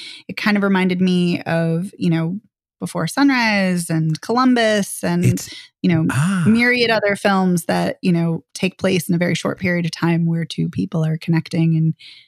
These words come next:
Speaker 1: you know, and have these really deep conversations and this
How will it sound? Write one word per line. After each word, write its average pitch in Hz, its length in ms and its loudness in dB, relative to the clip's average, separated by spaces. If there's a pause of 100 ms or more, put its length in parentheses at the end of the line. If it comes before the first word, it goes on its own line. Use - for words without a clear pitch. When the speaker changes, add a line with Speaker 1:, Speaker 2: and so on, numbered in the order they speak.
(360)
Speaker 1:
you 180 80 4
know, 156 180 4
and 156 100 2
have 165 160 0
these 165 160 0
really 160 200 2
deep 165 280 -2
conversations 165 840 0
and 165 100 2
this - 240 -4